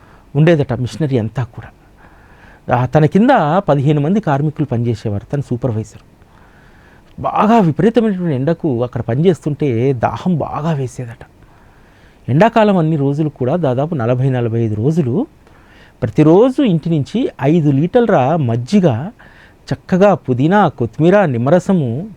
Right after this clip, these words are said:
పిండి, ఉప్పు వేసి ఐదు లీటర్ల మజ్జిగ తీసుకొచ్చేవారట. మధ్యాహ్నం భోజనం అయిన తర్వాత ఆ మజ్జిగను తనతో పనిచేస్తున్నటువంటి ఆ కార్మికులందరికీ కూడా ఇచ్చేవారట.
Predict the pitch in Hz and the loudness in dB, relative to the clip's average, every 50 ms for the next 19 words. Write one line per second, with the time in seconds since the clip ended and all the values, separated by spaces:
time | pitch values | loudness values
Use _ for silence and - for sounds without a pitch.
0 | - - 131 139 151 208 269 - - - - - _ - 127 - - - 202 175 | -6 -2 -2 0 2 0 0 -2 -6 -20 -20 -20 _ -10 -10 -8 -2 0 0 0
1 | - _ _ _ - - 120 120 120 120 - 208 165 123 113 135 185 208 _ - | 0 _ _ _ -14 -6 -2 -2 -2 0 0 0 0 0 0 -2 -4 -6 _ -16
2 | - - - _ - 117 120 160 175 185 165 151 165 135 120 135 139 220 226 226 | -20 -20 -20 _ -8 -2 2 4 4 4 4 4 2 0 0 -2 -2 -2 -2 0
3 | 214 196 165 131 120 123 143 170 190 - _ - - - _ _ _ - 123 113 | 0 -2 -2 -2 -2 -2 -4 -6 -8 -12 _ -20 -20 -20 _ _ _ -10 -6 -4
4 | 113 107 110 - - _ - 113 113 104 - 202 214 165 147 - - - 139 - | -4 -4 -6 -10 -16 _ -6 -6 -4 0 2 2 4 4 2 -4 -6 -8 -10 -8
5 | - 131 123 123 120 - - - _ _ _ _ _ _ - - - - _ _ | -8 -10 -10 -10 -12 -16 -20 -20 _ _ _ _ _ _ -20 -20 -20 -20 _ _
6 | _ _ - - 113 117 110 - 220 247 277 240 175 135 151 196 233 285 285 240 | _ _ -10 -6 -6 -4 2 4 4 6 6 4 4 4 4 2 2 2 0 0
7 | 220 196 175 - 151 139 131 127 123 123 - 160 151 117 98 113 151 170 - - | 2 0 0 0 -2 -2 -2 -2 -2 -4 -4 -4 -4 -4 -4 -4 -6 -8 -10 -16
8 | - - - - - - 123 123 120 120 120 123 120 196 202 220 208 180 135 123 | -20 -20 -20 -20 -10 -6 -4 -2 0 0 0 0 2 2 2 4 2 2 0 -2
9 | 135 160 175 - - 139 131 123 - 156 - 139 147 180 208 202 - - - 160 | -2 -4 -4 -4 -4 -4 -2 0 -2 -2 -2 0 0 2 2 2 0 0 -6 -6
10 | 147 - - 135 135 - 123 110 - 113 117 131 156 160 - 139 117 - 151 160 | -6 -4 -6 -8 -6 -6 -6 -6 -4 -4 -4 -4 -4 -4 -4 -4 -4 -2 -2 -4
11 | 180 175 - - - - 151 147 139 117 - - - 131 117 117 127 - _ | -4 -4 -6 -12 -10 -8 -8 -6 -6 -8 -8 -8 -10 -10 -10 -10 -16 -20 _